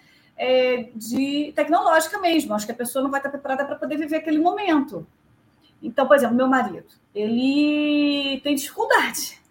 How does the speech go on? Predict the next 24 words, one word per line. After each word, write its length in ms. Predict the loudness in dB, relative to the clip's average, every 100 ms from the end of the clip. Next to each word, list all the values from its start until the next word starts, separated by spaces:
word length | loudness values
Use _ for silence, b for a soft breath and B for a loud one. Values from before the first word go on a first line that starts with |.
| B B B _
de 100 | -2
pagar 320 | 2 4 2
coisa 260 | 6 6 6
em 100 | 4
banco, 680 | 6 6 6 6 4 0 0
e 80 | 4
ele 120 | 4
é 80 | 2
novo, 600 | 2 0 0 0 0 0
ele 200 | -2 0
tem 680 | 0 4 4 2 0 -8 -16
cinquenta 400 | -16 -10 -6 -2
anos. 360 | -2 -2 -2 -2
Eu 100 | -2
falo, 240 | 0 -2
"Denilton, 300 | 0 -2 -4 -4
mas 180 | -4
como 300 | -4 -8 -6
assim 280 | -6 -2 -2
você 220 | -2 -4
não, 220 | -6 -6 -6
não 200 | -4 -4
consegue 640 | -6 -6 -2 0 0 -4
pagar?" 520 | -4 -4 -2 -6 -8